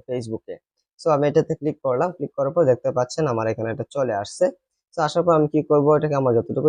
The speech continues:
জুম করার প্রয়োজন ততটুকু জুম করব, যতটুকু জুম করার প্রয়োজন আমি ততটুকু কি করব, এটাকে আমি এখানে জুম করে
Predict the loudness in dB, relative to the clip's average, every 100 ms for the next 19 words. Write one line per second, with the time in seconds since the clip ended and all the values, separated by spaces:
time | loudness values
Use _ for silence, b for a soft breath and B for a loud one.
0 | 2 2 4 2 2 4 4 4 -4 -10
1 | -10 -8 -8 -4 -4 -4 -8 -14 -14 -20
2 | _ _ _ _ _ _ -8 -4 0 2
3 | 4 4 6 4 8 8 8 6 2 -2
4 | -4 -4 -6 -6 -8 -10 -10 -2 0 2
5 | 0 0 _ _ -12 -4 -2 0 0 -4
6 | _ _ _ -12 -6 -4 -4 -2 -4 0
7 | 0